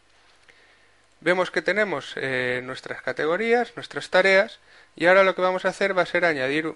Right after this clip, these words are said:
el icono de aviso. Si nos fijamos, em, vemos que se nos añade el submarino amarillo encima de nuestro icono de la web.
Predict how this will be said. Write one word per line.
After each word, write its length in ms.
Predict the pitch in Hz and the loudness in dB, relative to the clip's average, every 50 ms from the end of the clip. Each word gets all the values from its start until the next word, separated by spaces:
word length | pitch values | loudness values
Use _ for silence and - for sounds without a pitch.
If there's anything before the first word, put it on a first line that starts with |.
| - - - | -12 -12 -12
el 140 | 139 131 127 | -10 -8 -8
icono 300 | 123 - - 135 139 139 | -8 -6 -4 -4 -2 -2
de 120 | 123 110 | -2 -4
aviso. 320 | 101 92 - - - - - _ _ _ _ _ _ _ _ _ _ - - _ _ _ _ _ _ _ _ _ _ _ _ _ _ | -4 -6 -10 -14 -18 -18 -20 _ _ _ _ _ _ _ _ _ _ -20 -20 _ _ _ _ _ _ _ _ _ _ _ _ _ _
Si 160 | - - 143 | -14 -8 -2
nos 140 | 147 156 151 | 0 0 0
fijamos, 560 | - 190 175 - 208 196 196 196 196 196 - | 0 -2 0 2 2 2 2 0 -2 -4 -6
em, 180 | 170 143 147 - _ | -8 -10 -10 -14 _
vemos 360 | 135 147 151 156 160 165 165 | -4 -2 0 0 0 -2 -2
que 160 | - - 143 135 | -2 -4 -4 -4
se 160 | - - 131 | -6 -8 -6
nos 420 | 131 127 123 123 123 123 120 - - | -6 -4 -4 -4 -4 -6 -6 -6 -8
añade 360 | 127 131 143 147 151 156 160 | -4 -2 0 2 4 4 2
el 120 | 156 156 | 2 0
submarino 480 | 151 - 143 139 147 151 156 156 165 160 | -4 -10 -8 -4 -2 -2 -2 0 0 0
amarillo 540 | 160 160 160 160 180 180 170 165 170 175 170 - | 0 0 0 0 -2 -2 -2 -2 -4 -4 -4 -6
encima 520 | - 139 139 131 - - 143 135 139 139 147 | -10 -10 -10 -12 -10 -10 -6 -2 -2 0 0
de 120 | 147 135 | 0 -2
nuestro 360 | 131 131 123 - - - 117 | -4 -6 -10 -10 -10 -10 -10
icono 360 | 113 - - 131 127 127 131 | -10 -8 -6 -6 -6 -4 -4
de 100 | 135 139 | -6 -4
la 100 | 123 117 | -4 -4
web. 200 | 98 90 95 92 | -4 -4 -8 -12